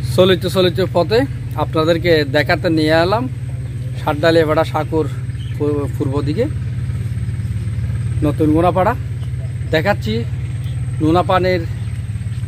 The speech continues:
গাছ, ম্যানগ্রোভ গাছের কেওড়া ফল।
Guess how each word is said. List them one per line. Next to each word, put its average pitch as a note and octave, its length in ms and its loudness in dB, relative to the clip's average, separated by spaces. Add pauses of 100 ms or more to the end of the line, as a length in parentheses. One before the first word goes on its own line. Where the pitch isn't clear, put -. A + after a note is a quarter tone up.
(160)
গাছ, E3+ 220 4 (180)
ম্যানগ্রোভ D#3 500 2 (260)
গাছের D3+ 340 0 (520)
কেওড়া E3 300 6
ফল। A3+ 260 0